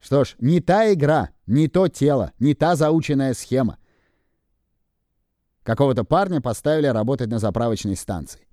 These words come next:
Он усердно заправляет грузовики и так далее. Всё нормально. Но время от времени он действует на нервы своему боссу.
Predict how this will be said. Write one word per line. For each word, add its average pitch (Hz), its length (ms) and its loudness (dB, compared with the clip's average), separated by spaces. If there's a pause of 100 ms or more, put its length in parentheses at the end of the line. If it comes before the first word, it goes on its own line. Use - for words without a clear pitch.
(200)
Он 127 160 0
усердно 196 500 0
заправляет 117 560 -2
грузовики 101 580 -4
и 80 40 -8
так 85 180 -12
далее. 78 300 -14 (340)
Всё - 160 -2
нормально. 127 440 -4 (1040)
Но 147 160 4
время 135 340 2
от 110 100 -4
времени 202 380 0
он 123 140 0
действует 151 420 0
на 120 100 0
нервы 113 300 0
своему 90 380 -6
боссу. - 360 -16